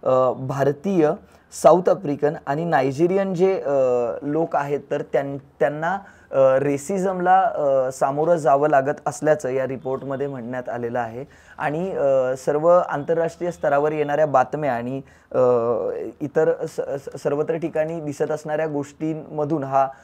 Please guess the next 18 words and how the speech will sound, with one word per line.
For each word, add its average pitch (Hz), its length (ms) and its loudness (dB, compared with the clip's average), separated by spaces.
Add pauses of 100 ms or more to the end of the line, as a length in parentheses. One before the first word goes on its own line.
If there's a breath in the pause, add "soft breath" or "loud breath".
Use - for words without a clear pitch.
(160 loud breath)
अ, - 80 -4
रिपोर्ट, 135 640 0 (120)
अ, 131 160 4
नेल्सन 139 380 0
मंडेला 143 360 -2
फाउंडेशननी 131 640 -8
तयार 123 240 -2
केलेला 117 320 -8
आहे 113 240 -10 (380 soft breath)
आणि 123 200 -6
त्यामधून 131 380 -4
अशी 127 180 -10
माहिती 127 320 -10
समोर 123 280 -6 (100)
आलेली 110 280 -8
आहे. 98 180 -14 (1900 soft breath)
हा 165 160 8
होता 202 420 4